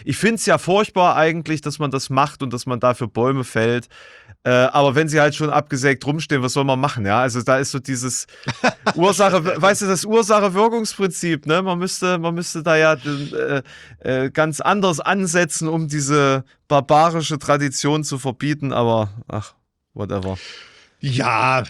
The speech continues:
Speaker 2: also Strauß Blumen ist auch nix anderes.
Speaker 1: Ja, da
Speaker 2: Ähm.
Speaker 1: bin, aber da, da bin ich auch stark dagegen. Ich kaufe keine Blumen. Also wenn,
Speaker 2: Hm, kaufst
Speaker 1: wenn
Speaker 2: keine Schnittblumen?
Speaker 1: Nein, auf
Speaker 2: Nee?
Speaker 1: keinen Fall. Also wenn, verschenke ich tatsächlich Dinge in Töpfen, die dann auch weiterleben.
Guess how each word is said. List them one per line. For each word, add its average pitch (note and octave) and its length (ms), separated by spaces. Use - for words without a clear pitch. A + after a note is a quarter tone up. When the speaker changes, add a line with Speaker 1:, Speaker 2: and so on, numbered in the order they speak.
Speaker 2:
also G#2+ 300
Strauß A#2+ 380
Blumen B2+ 320
ist G#2 140
auch A2 140
nix G#2 260
anderes. G2 360
Speaker 1:
Ja, E3 320
da F#3+ 120
Speaker 2:
Ähm. - 80
Speaker 1:
bin, G3 160
aber F#3+ 200
da, - 160
da G3 200
bin B3 140
ich A3+ 40
auch F#3 160
stark - 400
dagegen. D#3 380
Ich A2+ 160
kaufe D3+ 260
keine D3+ 260
Blumen. A#2 380
Also C#3 240
wenn, G#3 180
Speaker 2:
Hm, D#3+ 80
kaufst D#3+ 220
Speaker 1:
wenn F3+ 80
Speaker 2:
keine G3+ 240
Schnittblumen? C3+ 520
Speaker 1:
Nein, - 140
auf C3+ 120
Speaker 2:
Nee? G#3 40
Speaker 1:
keinen C3+ 240
Fall. A#2+ 180
Also A#2+ 240
wenn, E3 220
verschenke D3+ 400
ich - 80
tatsächlich C#3+ 500
Dinge C#3 240
in A#2+ 220
Töpfen, A#2+ 480
die A#2+ 80
dann A#2 180
auch A#2 220
weiterleben. F#2+ 640